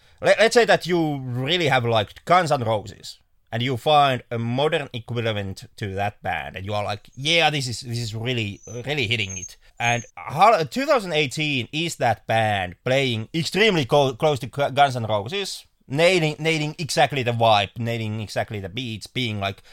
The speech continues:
really good com-, like, replacement for Guns, new Guns N' Roses material. Halloween Ends is the, the weird psychedelic, like, experimental phase that that band le-, has on the later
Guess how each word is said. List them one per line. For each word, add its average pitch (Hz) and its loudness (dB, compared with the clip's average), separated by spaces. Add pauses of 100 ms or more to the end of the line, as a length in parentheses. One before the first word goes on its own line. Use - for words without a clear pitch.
(240)
really 185 0
good 190 2
com-, 165 0
like, 127 -4
replacement 131 -2
for 120 0
Guns, 131 -2
new 143 -2
Guns 127 0
N' 117 -4
Roses 107 -2
material. 120 -2 (200)
Halloween 262 4
Ends 185 0
is 139 -4
the, 139 2
the 135 0
weird 143 0 (100)
psychedelic, 143 0 (580)
like, 113 -6
experimental 151 0
phase 98 -6
that - -10
that 104 -6
band 110 -2 (100)
le-, 110 -4
has 104 0
on 107 -4
the 101 -4
later 110 -4